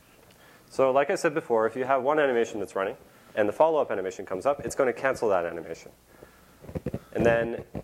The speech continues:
it skips all the child animations. And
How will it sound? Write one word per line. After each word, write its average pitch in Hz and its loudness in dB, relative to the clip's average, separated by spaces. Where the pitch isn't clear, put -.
it - 0
skips - 2
all 131 4
the 113 -4
child 123 2
animations. 135 -6
And 123 2